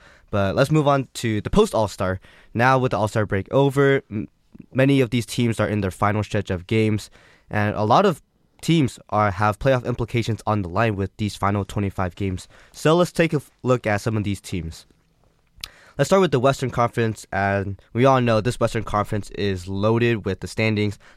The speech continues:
The top thirteen teams are all separated by a couple games, maybe, like, three to five games between the fourth and the thirteenth seed. So let's break down some of these teams right now. Of course, the Phoenix Suns,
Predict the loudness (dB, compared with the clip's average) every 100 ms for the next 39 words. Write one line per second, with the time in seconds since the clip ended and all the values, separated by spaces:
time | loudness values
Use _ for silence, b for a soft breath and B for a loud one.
0 | b -4 0 2 2 2 0 -2 -4 -2
1 | -2 2 0 2 -2 0 0 0 -2 -4
2 | -4 -6 -4 -4 -4 -4 -8 B -2 0
3 | 2 0 -2 _ 0 0 2 2 0 0
4 | -2 -4 -6 -4 -4 -4 -2 0 0 -6
5 | -6 -2 -2 -2 -2 -2 0 2 2 0
6 | b b b -2 0 2 0 2 2 0
7 | 0 0 -2 -6 -6 -6 -4 -4 -6 -6
8 | -10 0 0 0 -2 0 0 2 2 2
9 | 0